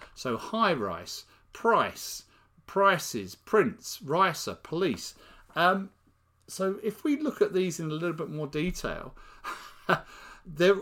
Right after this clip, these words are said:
all involve ice. Ice actually hasn't been thrown out. Um, in fact, if we look at rest, rest hasn't been thrown out. It's only missing in police. Um, it's,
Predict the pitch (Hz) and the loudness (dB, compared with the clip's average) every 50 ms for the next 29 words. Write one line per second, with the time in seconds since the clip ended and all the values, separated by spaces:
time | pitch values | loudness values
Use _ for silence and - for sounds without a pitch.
0 | - - - 196 185 220 226 233 254 247 - - 160 156 156 160 180 156 120 101 | -2 0 6 8 8 8 8 6 2 2 0 0 0 0 2 4 4 6 6 4
1 | 90 92 117 147 165 - - - _ - 190 240 247 165 98 - - - - - | 2 0 -4 -6 -8 -10 -16 -10 _ 0 2 2 2 2 0 -4 -8 -10 -8 -2
2 | 156 196 240 269 220 - - - - - - - 156 143 139 147 151 156 143 143 | 0 2 2 2 0 -2 -4 -8 -8 -8 -8 -6 -4 -4 -4 -4 -4 -6 -6 -6
3 | 147 151 143 127 - - - 151 139 131 135 165 208 196 123 - - _ - - | -6 -4 -6 -6 -8 -6 -2 0 0 0 0 -2 -4 -4 -6 -8 -12 _ -12 -12
4 | - - - - - - - - - - - - - - - - 143 143 139 139 | -12 -12 -12 -16 -18 -18 -20 -20 -20 -20 -20 -20 -20 -20 -8 0 4 6 6 6
5 | 143 147 147 143 - - _ _ _ _ _ _ _ - - - - 160 156 - | 6 4 0 -4 -8 -12 _ _ _ _ _ _ _ -20 -14 -10 -8 -8 -6 -4
6 | - 180 160 160 - 180 160 180 190 196 190 202 196 196 - 196 - 196 214 269 | -2 -4 -4 -4 -4 -6 -4 -2 -2 0 2 2 2 2 2 0 2 2 2 2
7 | 320 208 - - - - - - _ - - - _ _ _ _ _ - 143 175 | 2 0 -2 -6 -8 -10 -12 -16 _ -18 -20 -20 _ _ _ _ _ -4 0 2
8 | 220 240 - - - - 233 240 208 190 185 147 - - - 151 127 113 95 87 | 2 2 0 -4 -6 -2 0 0 0 0 -4 -6 -4 0 2 2 2 2 0 -6
9 | 80 - - - - - - - - - - 139 120 110 107 107 107 101 92 87 | -10 -12 -16 -20 -20 -20 -20 -20 -10 -4 0 2 2 2 2 0 -4 -4 -6 -8
10 | - - - 147 151 135 - - - 160 170 180 190 196 180 165 147 131 120 120 | -10 -10 -8 -8 -8 -8 -8 -6 -2 -2 -2 0 -2 -2 -2 0 0 0 -2 -4
11 | - - _ _ _ _ _ _ _ - 175 151 131 139 156 151 - - 135 120 | -6 -12 _ _ _ _ _ _ _ -16 -14 -10 -6 -4 -4 -4 -2 -2 0 0
12 | 120 120 120 117 107 - 117 113 139 165 160 117 - - - - - _ _ _ | 0 0 0 -2 -4 -4 -2 0 0 0 0 0 -2 -6 -10 -14 -14 _ _ _
13 | _ _ _ _ _ _ _ _ _ _ - - 135 131 131 131 135 135 135 139 | _ _ _ _ _ _ _ _ _ _ -14 -6 -2 2 2 4 4 4 4 4
14 | 139 139 123 - - _ - - - - - - _ _ - 160 160 - - - | 2 0 -4 -8 -10 _ -20 -20 -20 -20 -20 -20 _ _ -4 -4 -4 -4 -6 -8
15 | - - - - | -6 -6 -6 -6